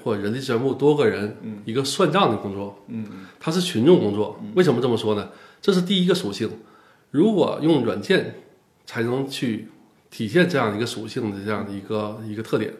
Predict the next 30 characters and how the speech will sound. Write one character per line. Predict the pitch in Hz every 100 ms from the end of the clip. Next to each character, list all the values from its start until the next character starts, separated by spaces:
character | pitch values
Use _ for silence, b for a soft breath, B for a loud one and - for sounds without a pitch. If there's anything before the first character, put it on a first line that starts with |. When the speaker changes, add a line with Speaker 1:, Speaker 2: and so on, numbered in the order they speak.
| -
Speaker 2:
嗯。 | - 113
Speaker 1:
比 |
如 | 117
说， | 123 170 170 B B B B B
我 | 123 113
们 | 107 131 147 - B B
绩 | - 180
效 | 160
考 | 120 92
核 | 98
的 | 123
这 |
种 | 127 101 104 110 - _
计 | - 165
划 | 135 110
的 | 101 98
这 | 104
种 | 101 101
设 | - 156
计， | 110
Speaker 2:
嗯。 | 104 -
Speaker 1:
指 | - 113
标 | 117 170
体 | 175
系 | - 143
的 | 117
这 |
种 | 101 92
设 | - 107
定， | 107